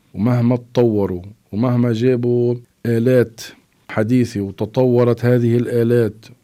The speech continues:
وصار عندهم خبرة زيادة وعندهم أشخاص ماهرين إلى آخره، ما يتعلق بهم وبمعلوماتهم شيء يختلف عن ثبوت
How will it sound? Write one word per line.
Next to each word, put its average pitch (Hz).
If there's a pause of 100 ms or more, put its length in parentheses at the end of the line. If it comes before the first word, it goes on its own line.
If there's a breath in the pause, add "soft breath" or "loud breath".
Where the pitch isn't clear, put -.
(240)
وصار 104
عندهم 120
خبرة 123
زيادة 110
وعندهم 113
أشخاص 120
ماهرين 120
إلى 143
آخره، 120 (500 soft breath)
ما 123
يتعلق 127
بهم 147 (800)
وبمعلوماتهم 123
شيء 165 (1040)
يختلف -
عن 143
ثبوت 131